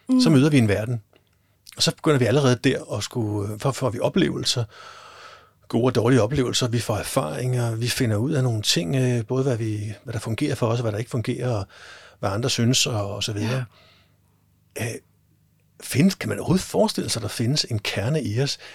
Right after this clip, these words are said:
Speaker 2: eller er det alt sammen noget, der er blevet programmeret gennem tiden? Så det med, øh, hvad står jeg egentlig for? Hvad er
Speaker 1: Ja.
Speaker 2: mine værdier? Kan jeg
Speaker 1: Mm.
Speaker 2: overhovedet sige, at det er mine værdier, eller skulle jeg bare lige skrælle et lag længere, mere af?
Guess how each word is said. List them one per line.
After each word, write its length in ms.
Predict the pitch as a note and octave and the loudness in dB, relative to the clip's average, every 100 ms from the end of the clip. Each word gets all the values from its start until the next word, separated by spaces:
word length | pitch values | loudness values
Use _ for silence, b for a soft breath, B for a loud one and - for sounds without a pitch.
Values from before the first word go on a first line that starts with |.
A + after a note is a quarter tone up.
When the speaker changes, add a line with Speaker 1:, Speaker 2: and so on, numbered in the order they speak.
| B B2 | B -2
Speaker 2:
eller 180 | A#2 | 0
er 100 | A#2+ | 0
det 100 | A2 A#2+ | -2 -2
alt 140 | F#3 | 0
sammen 260 | - D3+ D#3 | 2 0 0
noget, 240 | A#2+ C#3 - | 0 0 -2
der 60 | |
er 40 | A#2 | -4
blevet 180 | A2+ - | -6 -2
programmeret 500 | B2 A#2 A2+ D#3+ - | -2 0 -2 -2 -4
gennem 200 | D#2+ - | -4 0
tiden? 340 | - G2+ - B B B B | 0 0 -6 B B B B
Så 160 | - B2+ | -6 -2
det 200 | - D3+ | 0 4
med, 240 | B2+ C3 B B B B - | 4 4 B B B B -8
øh, 320 | A#2 G#2+ G#2 | -4 -4 -2
hvad 180 | A#2 A#2 | 0 2
står 220 | D3+ C3+ | 2 2
jeg 140 | B2+ | 2
egentlig 300 | G#2 A#2 A#2 | 0 -6 -8
for? 220 | G#2 - - _ _ | -8 -10 -12 _ _
Hvad 140 | C3 | 2
er 40 | D3 | 6
Speaker 1:
Ja. 60 | |
Speaker 2:
mine 240 | B2+ E3 B2+ | 6 6 2
værdier? 340 | G#2 F3 E3+ - b b D4 | -2 -4 -8 -10 b b 0
Kan 100 | D4 | 4
jeg 80 | B2+ | 4
Speaker 1:
Mm. 140 | A#2+ - | 2 -4
Speaker 2:
overhovedet 220 | G#2+ F#3 | 0 2
sige, 400 | - - D#3 A#3 | 2 2 2 0
at 80 | E3 | 0
det 60 | C3+ | 2
er 40 | |
mine 240 | A#2+ C3+ D3 | 2 2 0
værdier, 300 | B2 D3 C#3+ | -2 -4 -2
eller 160 | A#2 | -2
skulle 180 | A#2 B2+ | 0 2
jeg 80 | A#2+ | 2
bare 140 | C#3 | 2
lige 100 | D#3 | 2
skrælle 300 | D3 C3 A#2 | 0 0 0
et 60 | A#2 | 0
lag 260 | C3+ D#3 | -2 -2
længere, 440 | D3+ A#2+ C3+ C#3 A#2 B B | -2 -2 2 0 0 B B
mere 240 | A#2 C3 B2+ | 4 4 4
af? 220 | C3 | 0